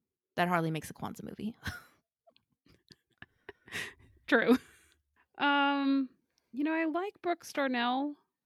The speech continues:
Speaker 2: Fine. You know, I like Michael Xavier better.
Speaker 1: I know. You and Michael, man. I
Speaker 2: I
Speaker 1: like
Speaker 2: know.
Speaker 1: Lindy.
Speaker 2: It's my man.
Speaker 1: Ugh.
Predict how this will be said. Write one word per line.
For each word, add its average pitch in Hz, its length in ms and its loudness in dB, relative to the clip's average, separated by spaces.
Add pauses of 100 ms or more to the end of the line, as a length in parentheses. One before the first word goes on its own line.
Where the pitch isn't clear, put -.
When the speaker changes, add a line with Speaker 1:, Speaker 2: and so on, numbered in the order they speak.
(280)
Speaker 2:
Fine. 226 380 -2
You 220 120 -2
know, 202 140 0
I 180 80 2
like 165 240 -4
Michael 151 340 -4
Xavier - 480 -18
better. - 200 -14 (1160)
Speaker 1:
I 226 120 0
know. 233 220 0
You 214 200 -4
and 269 160 -6
Michael, 247 320 -6
man. 208 480 -4 (420)
I 226 100 2
Speaker 2:
I - 20 4
Speaker 1:
like 285 120 4
Speaker 2:
know. 339 160 4
Speaker 1:
Lindy. 233 640 2 (300)
Speaker 2:
It's - 80 -12
my 277 120 -2
man. 269 420 -4
Speaker 1:
Ugh. 294 100 -2